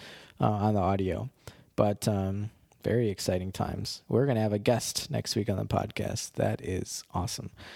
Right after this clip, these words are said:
Uh, talk about that after we read our ads here. Um, but that stew, um, so radishes instead of potatoes. If you never tried this, I encourage you to do that because, um,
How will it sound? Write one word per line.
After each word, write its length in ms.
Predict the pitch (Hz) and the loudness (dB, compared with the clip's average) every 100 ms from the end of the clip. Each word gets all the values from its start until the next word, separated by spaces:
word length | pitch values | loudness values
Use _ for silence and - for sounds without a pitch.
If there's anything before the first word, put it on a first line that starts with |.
| - - | -18 0
Uh, 500 | - 120 117 107 110 131 | 4 6 4 2 -2 0
talk 240 | - 110 | 2 4
about 160 | 117 101 | 2 2
that 140 | 98 | 2
after 240 | 98 - 107 | 2 0 0
we 160 | 101 | 0
read 100 | 104 | 0
our 100 | 101 | 0
ads 280 | 95 101 98 | 2 0 0
here. 240 | - 110 - - - - | 0 -2 -2 -12 -20 2
Um, 220 | 139 127 | 4 6
but 80 | 127 | 4
that 220 | 131 127 | 2 2
stew, 600 | - - 160 156 156 151 - | -2 4 6 8 6 4 4
um, 580 | 139 127 123 123 131 - | 4 6 4 0 -6 2
so 140 | - | 4
radishes 500 | 127 131 170 - 180 | 6 6 6 4 2
instead 240 | 165 165 | 4 4
of 80 | 151 | 4
potatoes. 540 | 143 131 127 107 104 113 | 4 4 4 4 2 0
If 180 | 107 | 0
you 60 | 123 | 2
never 180 | 139 165 | 2 2
tried 300 | - 127 127 | 4 4 4
this, 120 | 123 | 2
I 80 | 117 | 2
encourage 440 | 107 - 123 123 | 2 2 4 4
you 80 | 131 | 2
to 140 | 120 | 2
do 120 | 113 113 | 2 4
that 200 | 110 107 | 4 2
because, 560 | 120 - 123 120 113 - - - - - - | 0 4 4 4 0 -8 -20 -20 -20 -20 -2
um, 520 | - 123 117 113 110 | 4 6 4 2 -4